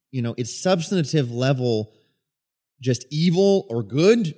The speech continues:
because of what it's made of, or do we put evil or good into something? You know, that kind of thing. As I said, that's a, that's a topic for another time, but it, it does, even in the history, we see that in the eighteenth century, even moving on with Methodism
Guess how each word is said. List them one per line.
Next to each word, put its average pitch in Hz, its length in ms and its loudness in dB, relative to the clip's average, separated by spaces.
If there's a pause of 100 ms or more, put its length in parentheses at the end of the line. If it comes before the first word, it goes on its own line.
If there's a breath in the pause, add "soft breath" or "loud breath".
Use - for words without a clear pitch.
because 135 360 -4
of 113 120 -6
what 117 200 -4
it's - 200 -12
made 139 380 0
of, 220 380 -2 (160)
or 135 360 -2
do 131 260 -4
we 135 340 -2 (200)
put 214 420 2 (440)
evil 127 760 -2
or 120 160 -6
good 113 480 -2 (360)
into 127 320 -2
something? 90 500 -14 (680)
You 127 140 -6
know, 117 120 -2
that 135 220 -2
kind 123 140 -4
of 107 60 -8
thing. 110 140 -4
As 117 140 -4
I 120 40 -8
said, 127 220 -2
that's 160 120 -4
a, - 20 -2
that's 170 140 -2
a 131 40 -4
topic 135 300 -2
for 131 120 -10
another 120 180 -2
time, 175 400 -2
but 135 100 2
it, 127 120 -2
it 135 120 -2
does, 143 220 0
even 160 180 0
in 131 80 2
the 123 60 2
history, 175 400 0
we 135 100 -2
see 160 180 -2
that 147 100 2
in 113 60 -6
the 120 100 0
eighteenth 185 420 0
century, 104 560 -8 (640)
even 147 240 2
moving 147 240 2
on 127 160 0
with 117 120 0
Methodism 131 760 -2